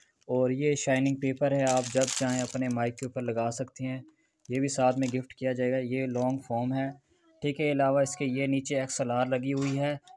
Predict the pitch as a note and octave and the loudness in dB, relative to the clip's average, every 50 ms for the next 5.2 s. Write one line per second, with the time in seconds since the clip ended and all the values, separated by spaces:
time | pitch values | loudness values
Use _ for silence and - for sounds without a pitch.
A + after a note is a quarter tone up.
0 | - - - C#3 - - C3+ C#3 C#3+ C#3 C#3 C#3+ B2 A#2+ B2 A#2+ A#2+ B2+ C3 B2+ | -12 -8 -8 -6 -2 2 2 2 2 2 -2 -2 2 2 2 2 2 0 0 0
1 | C3 C3 B2 B2 B2 C3+ C#3+ D3 C#3 C#3+ C#3+ C#3 C3 C3 C3 C3+ C3 C3+ C3+ B2+ | 0 0 0 0 0 0 0 0 0 0 0 0 0 0 0 0 -2 -4 -4 -4
2 | - B2+ B2 A#2+ C#3 C3 B2+ B2 A#2+ A#2+ B2 C3+ C3+ C3 B2 A#2+ A2 G#2+ G#2+ G#2+ | -4 -6 -4 -2 -2 -2 -2 0 -2 0 2 0 0 0 0 -2 -2 -2 -4 -4
3 | G#2 G#2 - _ _ - - - - - C#3 - - D#3+ D3 D3+ D3+ D#3 D3+ C#3 | -4 -8 -14 _ _ -20 -20 -20 -12 -10 -8 -4 -2 2 4 4 4 4 4 2
4 | C#3 D3+ D#3+ D3 - - C3 B2+ C3+ C#3+ C#3+ - D3 C#3 - - - D3 C#3+ C3+ | 2 0 0 -2 -2 -4 -2 0 0 0 0 0 0 -2 -2 -2 -4 -2 -2 0
5 | B2+ B2 B2+ C3+ | 0 2 2 2